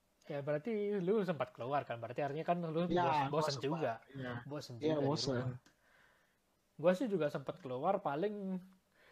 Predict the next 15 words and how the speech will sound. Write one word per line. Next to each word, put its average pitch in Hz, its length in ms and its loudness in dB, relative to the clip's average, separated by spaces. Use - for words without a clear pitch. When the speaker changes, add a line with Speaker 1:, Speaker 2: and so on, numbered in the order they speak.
Speaker 1:
eh, 143 220 2
keluar 143 320 -2
rumah 139 280 0
naik 165 160 -2
motor 147 320 -2
muter-muter 143 480 -6
komplek 143 320 -4
terus 156 160 -2
masuk 147 240 -8
lagi. 120 240 -6
<laughs> - 800 -20
Cari 139 160 -2
angin 139 240 -2
doang. - 80 2
Speaker 2:
<laughs> - 520 2